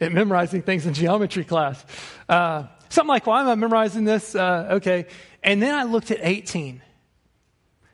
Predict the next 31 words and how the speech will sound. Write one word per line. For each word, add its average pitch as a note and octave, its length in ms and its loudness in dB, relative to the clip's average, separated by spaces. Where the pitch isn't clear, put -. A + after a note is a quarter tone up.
and F3 120 -4
I F3 60 0
kinda B3 260 -6
scratched - 400 -6
my D#3+ 80 -4
head D3 120 -2
a E3 40 0
little C#3 160 -6
bit, C#3 200 -8
like, D3+ 300 -4
"Sanctify F3+ 760 -4
them D#3 180 -8
in D3 100 -8
truth, D3+ 320 -8
my C#3+ 160 -6
word C#3+ 240 -6
is B2+ 160 -14
truth." - 300 -6
Okay, G3+ 140 0
I F#3 100 2
get G3+ 280 -2
that. F#3 320 -2
We're E3 100 -2
at D3+ 60 -2
Dallas F3 280 2
Theological F#3 360 0
Seminary, F#3 300 0
we're D#3+ 100 -4
studying G3+ 400 0
the F#3+ 80 -4
Bible, G#3+ 480 0